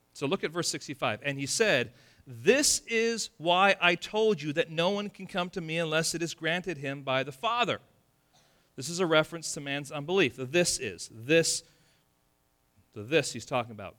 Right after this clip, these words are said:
is why I told you that no one can come to me unless it is granted him by the Father. In other words, those who are wandering, who are turning back, are clearly not part of the people that God has given to Christ. That's, that's his point.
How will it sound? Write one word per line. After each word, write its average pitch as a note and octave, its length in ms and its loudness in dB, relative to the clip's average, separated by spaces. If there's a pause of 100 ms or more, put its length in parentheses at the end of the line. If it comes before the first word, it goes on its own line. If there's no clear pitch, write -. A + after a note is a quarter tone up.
(140)
is B2 160 -10
why B2+ 200 0
I A#2+ 40 -2
told C3 380 -4
you G#2 200 -8
that G#2+ 160 -16
no A2+ 120 -10
one A2+ 120 -12
can - 140 -20
come A#2 220 -14
to G#2+ 120 -20
me G#2 160 -14
unless G2+ 300 -14
it A#2 80 -14
is A2+ 120 -14
granted G#2 400 -16
him G2+ 140 -18
by F2+ 120 -16
the F#2 80 -16
Father. E3+ 300 -10
In A#2+ 40 -14
other E3+ 120 -10
words, C#3 180 -10
those E3 280 -4
who D3+ 120 -8
are B2 240 -2 (680)
wandering, C#3+ 680 0
who C3 140 -10
are B2 60 -4
turning D#3+ 420 -10
back, E3 420 -6 (500)
are C#3+ 80 -4
clearly F#3 420 -6
not C3 300 -6
part C3+ 260 -4
of C3 60 -14
the C3 60 -16
people B2 340 -12
that A#2 180 -10
God A#2 280 -4
has A2 440 -8 (800)
given B2 340 0
to A2 120 -14
Christ. - 400 -2
That's, G#2 180 -16
that's A2 180 -10
his - 140 -16
point. E3 320 -12